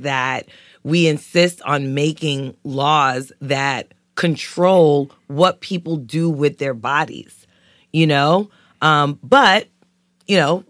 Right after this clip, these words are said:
this would not be the first time, um, in this country that, you know, there are laws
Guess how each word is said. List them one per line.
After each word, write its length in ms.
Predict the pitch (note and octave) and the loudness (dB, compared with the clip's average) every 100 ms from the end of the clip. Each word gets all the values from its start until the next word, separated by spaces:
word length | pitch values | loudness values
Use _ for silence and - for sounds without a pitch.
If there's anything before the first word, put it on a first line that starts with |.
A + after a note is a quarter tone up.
| _ | _
this 480 | D#3 D3 - D#3+ G#3 | -16 -14 -4 0 0
would 120 | G#3 | 0
not 240 | F3+ F#3 D3+ | -2 -2 -2
be 120 | E3+ | -4
the 100 | D3 | -4
first 320 | E3 D#3+ D#3 | -6 -6 -4
time, 440 | E3+ D3+ C#3+ F3 - _ _ - | -6 -4 -4 -6 -8 _ _ 0
um, 220 | D#3 D#3 | 0 2
in 120 | D#3 | 0
this 160 | C#3+ D3 | -2 -2
country 400 | D#3 D3 D#3 D3+ | -2 -2 -2 -2
that, 380 | C#3 C#3 C#3 - _ _ _ - | 0 -2 -2 -6 _ _ _ -6
you 100 | D3+ | -2
know, 180 | C3+ C#3 | -2 -2
there 220 | D#3 D#3+ - | 2 2 2
are 180 | D3+ | -2
laws 580 | D3 D3 D3+ C3+ D3 D#3+ | -2 0 0 0 -4 -8